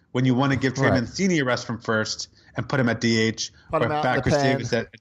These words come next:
Speaker 1: D H. But Chris Davis, I, I mean, he's not, he doesn't, it doesn't look like he's gonna be an everyday player.
Speaker 2: No, and I'm curious to see,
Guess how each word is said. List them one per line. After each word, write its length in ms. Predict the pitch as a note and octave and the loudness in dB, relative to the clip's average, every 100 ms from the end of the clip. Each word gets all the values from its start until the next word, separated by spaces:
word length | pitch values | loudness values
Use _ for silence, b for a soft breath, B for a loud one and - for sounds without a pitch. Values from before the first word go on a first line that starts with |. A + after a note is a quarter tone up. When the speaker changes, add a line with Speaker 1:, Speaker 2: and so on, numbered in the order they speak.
| _ | _
Speaker 1:
D 140 | A#2+ A#2 | -2 0
H. 160 | A#2+ | 0
But 300 | - C3 - B B B | -2 -4 -6 B B B
Chris 200 | - G#3 | -2 0
Davis, 640 | G#3+ A#3+ A3 C#3+ C#3 - - _ _ _ _ - | 2 2 4 2 -2 -8 -12 _ _ _ _ -4
I, 360 | D3+ D3 D3+ | 0 0 0
I 20 | D3 | 0
mean, 160 | E3+ | 0
he's 160 | F3+ D#3+ | 0 0
not, 340 | G3 F#3+ - | 2 2 0
he 80 | C#3+ | 0
doesn't, 380 | E3 F#3 F#3 - - _ | 2 0 -4 -10 -20 _
it 360 | C3 _ C3+ C3 | -20 _ -10 0
doesn't 240 | F3+ F#3 | 0 2
look 100 | F#3+ | -2
like 100 | E3+ | -2
he's 80 | E3+ | -2
gonna 120 | F3+ | 0
be 80 | F3 | 2
an 60 | D#3+ | 0
everyday 300 | E3+ E3+ D#3 | 2 0 0
player. 380 | F3 A#2 G#2 - _ _ _ _ - | 0 0 -4 -14 _ _ _ _ -20
Speaker 2:
No, 360 | - C#3+ C#3+ B2 | -2 2 2 2
and 120 | C3 | 0
I'm 120 | B2+ | -4
curious 520 | - F3 E3+ E3 D3 - | -6 -4 -2 -2 -4 -8
to 60 | |
see, 520 | B2 - D#3+ D3 C3 | -16 -6 -2 -2 -4